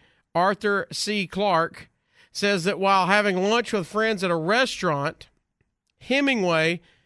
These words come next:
bets the table ten dollars each that he can craft an entire story in six words. After everybody pitches in their ten bucks,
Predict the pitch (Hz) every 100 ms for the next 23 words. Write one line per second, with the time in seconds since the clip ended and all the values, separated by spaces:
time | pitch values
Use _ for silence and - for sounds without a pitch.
0 | _ - 151 233 226 220 196 226 220 196
1 | - 233 254 269 247 240 240 220 190 -
2 | 247 214 214 - - _ _ _ _ -
3 | 160 185 202 190 170 202 208 214 - -
4 | 180 160 190 196 226 247 - - - 233
5 | 220 220 220 220 - _ _ - 180 165
6 | - 240 240 - 233 175 151 123 - -
7 | _ _ _ _ - 160 151 190 196 185
8 | 185 185 175 196 - 165 175 190 185 165
9 | 196 185 165 240 269 - -